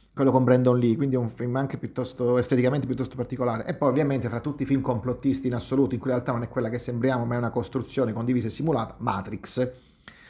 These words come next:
delle, delle allora fratelli, adesso le sorelle, eh, Lana e Lily Wachowski. Quindi questo è l'immaginario di riferimento di questo film che permette di collocarlo.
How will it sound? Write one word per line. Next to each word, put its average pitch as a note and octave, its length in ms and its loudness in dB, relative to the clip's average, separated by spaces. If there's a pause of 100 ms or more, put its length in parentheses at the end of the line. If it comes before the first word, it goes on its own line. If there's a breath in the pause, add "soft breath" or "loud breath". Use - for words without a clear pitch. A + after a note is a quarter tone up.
(160 loud breath)
delle, A#2+ 1000 4
delle C3 160 4
allora C#3 260 6
fratelli, C#3 360 4
adesso A#2+ 320 2
le A2+ 80 0
sorelle, A#2+ 600 2 (280 loud breath)
eh, A#2+ 180 -4
Lana B2+ 420 6
e B2 120 -2
Lily A#2+ 320 2
Wachowski. A2+ 640 -2
Quindi C3+ 200 0
questo C#3 260 2
è B2+ 40 2
l'immaginario A#2+ 500 0
di B2 40 4
riferimento B2+ 520 2
di A#2 80 -2
questo A#2+ 280 -2
film A#2+ 340 0
che A2 260 -6 (240)
permette A#2+ 340 -2
di A#2 80 2
collocarlo. G#2 720 -2